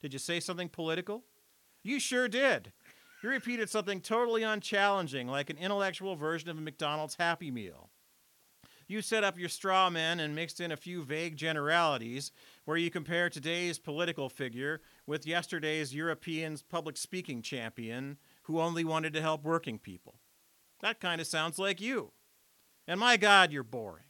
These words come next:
Blank stares aren't appreciation, you know. Why don't you try saying something controversial? You may be trying to shout something provocative to the amen corner, but so what?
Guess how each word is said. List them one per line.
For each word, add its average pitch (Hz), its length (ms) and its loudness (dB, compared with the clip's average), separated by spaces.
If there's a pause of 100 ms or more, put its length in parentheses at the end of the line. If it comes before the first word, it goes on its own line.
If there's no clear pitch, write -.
(600)
Blank 196 300 2
stares 180 480 2
aren't 156 220 2
appreciation, 143 760 -4
you 95 120 -8
know. 87 340 -14 (480)
Why 180 140 2
don't 226 180 2
you 196 60 -8
try 190 260 2
saying 175 320 -4
something 156 380 -6
controversial? 151 920 -4 (960)
You 170 120 -6
may 202 140 4
be 196 140 0
trying 180 300 2
to 160 80 -2
shout 165 320 0
something 147 340 -6
provocative 135 600 -2
to 123 60 -8
the 123 160 -6
amen 139 340 -4
corner, 117 340 -6
but 160 160 -8
so 202 240 0
what? 214 380 0